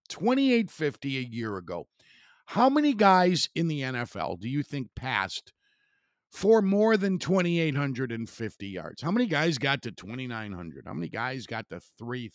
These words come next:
thousand or better? Now, you know the obvious ones flirt with five thousand yards per season if you're Patrick Mahomes or Justin Herbert or a few other guys, or in years past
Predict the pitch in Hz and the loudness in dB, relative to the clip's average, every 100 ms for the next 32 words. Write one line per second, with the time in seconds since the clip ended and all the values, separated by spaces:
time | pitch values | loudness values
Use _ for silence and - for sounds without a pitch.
0 | _ 87 82 104 107 90 87 78 80 - | _ -16 -14 -14 -14 -16 -16 -16 -16 -14
1 | 85 90 85 _ _ _ - - - 165 | -12 -12 -14 _ _ _ -20 -20 -8 -2
2 | 185 208 226 208 208 175 147 160 151 139 | 0 2 4 4 4 4 4 2 2 0
3 | 127 - 139 135 127 - 135 147 - 127 | 0 -2 -2 -2 -4 -4 -2 -2 -2 -4
4 | 117 - 135 123 120 - 117 110 107 113 | -6 -6 -4 -2 -4 -6 -4 -4 -4 -6
5 | 107 107 107 101 - 98 95 - 117 101 | -4 -2 -4 -6 -12 -10 -8 -8 -10 -14
6 | 92 98 101 101 101 - 113 110 110 101 | -14 -14 -14 -14 -14 -8 -8 -8 -12 -10
7 | 113 107 110 110 113 107 113 95 110 - | -8 -6 -6 -6 -8 -10 -10 -8 -8 -8
8 | 120 117 113 113 110 113 - _ _ _ | -12 -8 -6 -6 -6 -8 -10 _ _ _
9 | _ _ _ 110 120 - 135 127 120 120 | _ _ _ -6 -6 -4 -2 0 0 -2
10 | 120 117 110 110 110 107 117 120 123 120 | -4 -2 -2 -2 -4 -6 -4 -2 -2 -2
11 | 120 123 127 - - 120 117 120 117 113 | -2 -2 -2 -6 -12 -6 -4 -2 -4 -8
12 | - | -16